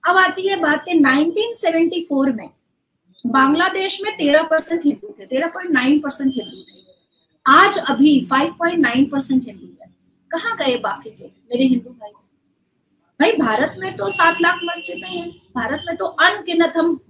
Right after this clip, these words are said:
गिन नहीं सकते, मदरसे हैं, मदारस हैं, हम गिन नहीं सकते कितने इमाम बाड़े हैं, हम count नहीं कर सकते कि कितने मजार हैं, हम count नहीं कर सकते कि कितने शाही ईदगाह हैं और ईदगाहें हैं,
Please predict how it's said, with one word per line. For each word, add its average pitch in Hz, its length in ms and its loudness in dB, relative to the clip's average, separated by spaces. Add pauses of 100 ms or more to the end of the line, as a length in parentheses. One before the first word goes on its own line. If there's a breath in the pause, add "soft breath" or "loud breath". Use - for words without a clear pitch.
(120)
गिन 392 160 0
नहीं 392 200 -10
सकते, 339 360 -4
मदरसे 294 460 0
हैं, 330 300 0
मदारस 247 480 0
हैं, 277 100 -10 (500)
हम 359 180 6
गिन 339 220 4
नहीं 415 220 0
सकते 349 320 -2
कितने 339 360 -2
इमाम 311 300 2
बाड़े 285 340 4
हैं, 320 100 0
हम 302 200 2
count 311 400 2
नहीं 392 320 -4
कर 320 160 0
सकते - 380 -6
कि 330 120 -4
कितने 294 560 2 (100)
मजार 240 460 2
हैं, 302 200 4 (280 soft breath)
हम 415 140 4
count 359 400 4
नहीं 440 280 -2
कर 349 140 0
सकते 349 360 -4
कि 359 140 -6
कितने 330 360 -2
शाही 285 340 2
ईदगाह 262 420 2
हैं 330 180 0
और 311 200 0
ईदगाहें 262 540 0
हैं, 330 100 0